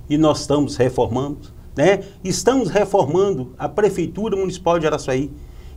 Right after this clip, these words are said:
que é um, um grande sonho que nós temos que reformar, porque ela que é a nossa referência como prefeitura, né, e como local, a sede nossa mesmo, estamos reformando.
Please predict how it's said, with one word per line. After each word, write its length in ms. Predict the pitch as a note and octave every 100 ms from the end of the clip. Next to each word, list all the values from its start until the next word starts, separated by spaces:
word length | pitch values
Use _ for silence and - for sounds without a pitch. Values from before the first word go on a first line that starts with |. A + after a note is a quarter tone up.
| -
que 80 |
é 40 | D#3
um, 340 | F#3 E3+ F#3
um 40 | D#3
grande 340 | F3 G3+ C#3+
sonho 580 | - D3+ F#3+ E3+ C3 -
que 100 | -
nós 240 | D3 D#3+ -
temos 240 | F3+ F#3+
que 100 | -
reformar, 520 | D3 D#3+ C#3+ A2+ D#3
porque 160 | D#3+ D3+
ela 180 | F#3+ G3
que 80 | F3
é 60 |
a 40 | D#3+
nossa 280 | E3+ E3
referência 680 | B2 E3+ F3 C3+ E3+ F3+ B2+ - - - -
como 260 | F#3+ G#3 F#3+
prefeitura, 760 | E3 D3+ C3+ - D#3 E3+ E3 - -
né, 180 | D3 F3+
e 40 |
como 500 | F3+ F#3 G#3+ G3+ F3+
local, 640 | E3 E3 D#3+ - F3+ E3+ C#3+
a 80 |
sede 460 | - - F3+ G3 C3+
nossa 280 | C3+ C#3+ B2
mesmo, 400 | B2 D3 C#3+ -
estamos 400 | - - D3 A#2+
reformando. 720 | C3+ A#2+ A2+ A#2 C3 C#3+